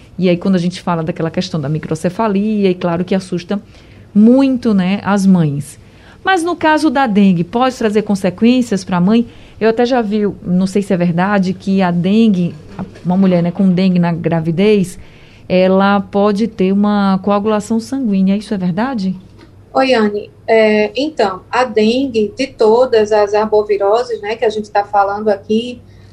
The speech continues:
Speaker 2: ela é quem pode ter evolução mais grave para a gestante,
Speaker 1: Uhum.
Speaker 2: principalmente se ela já tiver sido exposta em outras, em outras endemias,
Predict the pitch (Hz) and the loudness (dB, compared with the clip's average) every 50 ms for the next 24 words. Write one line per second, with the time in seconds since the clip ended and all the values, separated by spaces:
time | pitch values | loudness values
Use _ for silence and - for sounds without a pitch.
0 | - - 202 214 233 254 285 285 285 285 285 294 285 269 - 269 254 254 262 254 | -4 -2 0 2 2 2 4 2 2 2 2 0 -2 0 2 2 2 2 2 0
1 | - 254 254 262 254 254 254 254 254 262 254 - - 247 240 233 240 262 302 330 | 2 2 2 2 2 0 0 0 0 -2 -4 -4 -4 -4 -2 -2 0 0 0 0
2 | - 262 - 240 214 208 208 208 214 226 220 262 - - - 233 226 226 233 240 | -2 -2 0 0 2 2 2 2 2 0 -2 -4 -10 -6 -2 0 0 2 2 2
3 | 254 269 285 302 - - 220 220 214 247 294 294 - - 262 240 226 214 202 208 | 0 0 0 -2 -2 -2 -2 0 0 -2 -4 -4 -6 -6 -4 -2 -2 -2 -4 -6
4 | - - 185 175 - - - 196 190 190 170 175 175 170 254 294 349 339 - - | -10 -16 -16 -16 -16 -8 -4 -2 0 0 0 -2 -2 0 2 2 2 0 0 0
5 | 294 269 254 247 254 262 277 269 - - 277 269 269 269 262 269 262 262 262 - | 0 2 4 4 4 4 2 2 2 2 2 4 4 2 4 2 2 2 0 -2
6 | - 262 240 226 240 247 254 254 - 262 254 233 262 294 285 - - - 240 226 | -4 -2 0 0 2 2 2 0 0 -2 -2 -2 -2 -2 -4 -4 -2 0 2 4
7 | 226 226 240 240 - - 285 294 311 - - - - - - - 240 240 240 240 | 4 4 2 0 -2 -2 -2 -2 -4 -6 -16 -20 -20 -18 -10 -6 -2 0 2 4
8 | 254 285 311 330 339 311 285 269 262 254 - - - - - - - 220 233 240 | 4 4 4 2 2 2 2 0 0 -2 -6 -10 -16 -18 -20 -8 -4 -2 0 2
9 | 247 262 269 294 294 277 233 220 254 262 277 294 262 262 254 240 226 220 214 214 | 2 2 2 2 0 0 2 0 0 0 0 0 0 0 0 0 0 0 0 2
10 | 226 247 262 302 302 - - - | 2 2 0 -2 -4 -8 -16 -20